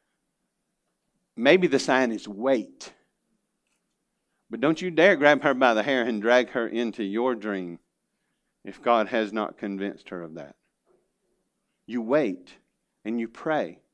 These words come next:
and you seek counsel, not just from her, but from her or him, but from your church and your pastors and those around you who love God. Because sometimes we're bad about saying, "Nope, God told me, you just trust me."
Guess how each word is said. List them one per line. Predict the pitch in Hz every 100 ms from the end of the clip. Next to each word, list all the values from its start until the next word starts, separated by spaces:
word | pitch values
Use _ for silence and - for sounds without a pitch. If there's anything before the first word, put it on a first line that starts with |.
| _ _ _ _
and | 104
you | 117
seek | - 135 -
counsel, | - 151 143 - 101
not | 104 127
just | 147 185 185
from | - 139
her, | 110 92
but | 110 131 131
from | 196 208
her | 107 82 85 _ _ _ -
or | 110
him, | 117 82 101 - _ _ _ _ _ -
but | 117
from | - 156 170
your | 156
church | - - 185 110 -
and | 117 120
your | 135
pastors | 135 151 151 - 107 95 98
and | 113 110
those | 123 135
around | 135 143 156 151
you | 127
who | 113 113
love | 110 101
God. | 113 131 82 - _ _ _ _ _ _ _ _ _ _ _ _ _ _ _ _ _ _ _ -
Because | 123 123
sometimes | - 175 180 143 127
we're | 170
bad | 170 160 160
about | 143 107
saying, | - 131 113
"Nope, | 151 170 170
God | 135 143 139
told | 160 160
me, | 160
you | 143
just | 139 135 -
trust | 143 117 -
me." | -